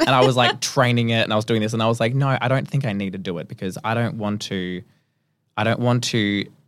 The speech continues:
Speaker 1: kind of rely on what everyone knows me for, which is
Speaker 2: Mm.
Speaker 1: circus, which is kind of acrobatics.
Speaker 2: Yep.
Speaker 1: I, if I'm gonna enter a burlesque competition,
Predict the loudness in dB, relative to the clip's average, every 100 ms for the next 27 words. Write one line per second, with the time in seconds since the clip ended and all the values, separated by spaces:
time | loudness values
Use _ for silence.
0 | _ _ -4 -2 0 0 0 2 2 4
1 | 4 2 0 -4 _ -4 -2 0 -2 -2
2 | -4 -2 -2 -2 -2 -2 -2 -2 -4 -2
3 | 0 0 0 0 0 2 0 0 0 0
4 | -4 -6 -8 -10 -6 -6 -4 -6 -6 -4
5 | -4 -4 -8 -12 -14 -12 -10 -10 -6 0
6 | 2 4 2 0 -2 -2 0 0 0 -2
7 | -2 -2 -4 -4 -6 -6 -4 -4 -6 -8
8 | -10 -10 -10 -8 -8 -8 -8